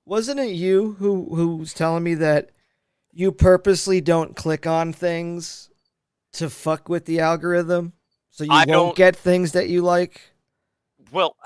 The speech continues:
Speaker 1: necessarily?
Speaker 2: I, I, I wanna be open. It, I'm,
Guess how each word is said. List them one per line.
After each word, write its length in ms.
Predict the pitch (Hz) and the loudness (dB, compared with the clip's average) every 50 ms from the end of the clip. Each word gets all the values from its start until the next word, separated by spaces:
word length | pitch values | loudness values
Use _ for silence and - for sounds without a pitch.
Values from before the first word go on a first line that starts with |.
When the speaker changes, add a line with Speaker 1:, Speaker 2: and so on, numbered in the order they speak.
| - - - - | -20 -20 -12 -8
Speaker 1:
necessarily? 800 | 160 165 143 160 151 - 170 165 165 165 165 165 170 170 151 _ _ _ _ _ _ _ _ _ _ _ _ _ _ _ _ _ _ _ - | -6 -6 -6 -6 -6 -4 -2 -2 -2 -2 -2 -4 -6 -6 -10 _ _ _ _ _ _ _ _ _ _ _ _ _ _ _ _ _ _ _ 0
Speaker 2:
I, 240 | 131 135 143 139 - _ | 0 0 0 -2 -4 _
I, 200 | - 123 120 117 104 95 _ _ | -6 -6 -6 -6 -8 -14 _ _
I 140 | - 117 117 117 107 _ _ _ _ _ | -4 -4 -4 -6 -10 _ _ _ _ _
wanna 380 | 104 107 110 110 110 110 110 107 _ _ _ _ _ _ | -10 -8 -8 -6 -6 -8 -10 -12 _ _ _ _ _ _
be 160 | 117 113 104 | -18 -16 -12
open. 520 | 101 110 110 - - 113 110 107 98 90 _ _ _ _ _ _ _ _ _ _ _ _ _ _ - | -12 -12 -12 -12 -14 -14 -14 -16 -20 -20 _ _ _ _ _ _ _ _ _ _ _ _ _ _ -20
It, 140 | - - _ _ _ _ - | -20 -20 _ _ _ _ -14
I'm, 180 | 107 104 92 | -14 -14 -14